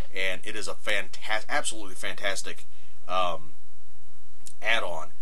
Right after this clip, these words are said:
and I'll sh-, I'll show you why here in a minute. Um, but the address for it is H T T P colon slash slash, um, install dot mashup X B M,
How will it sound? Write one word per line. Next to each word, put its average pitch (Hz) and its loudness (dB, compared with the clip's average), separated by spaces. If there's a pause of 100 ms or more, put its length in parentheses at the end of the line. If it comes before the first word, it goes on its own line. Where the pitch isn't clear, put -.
(300)
and 95 0
I'll 95 0
sh-, - 0
I'll 98 0
show - 0
you 117 0
why 107 0
here 98 0
in 85 0
a 82 0
minute. 92 0 (480)
Um, 90 -2 (240)
but 110 0 (100)
the 107 -2
address 127 0
for 104 0
it 101 0
is 90 0
H 113 0
T 123 0
T - 0
P 120 -2 (880)
colon 110 -2
slash 101 -2
slash, 98 0 (420)
um, 92 0 (240)
install 101 0 (840)
dot 98 0 (680)
mashup 95 0 (1160)
X - 0 (160)
B 92 0 (220)
M, 85 0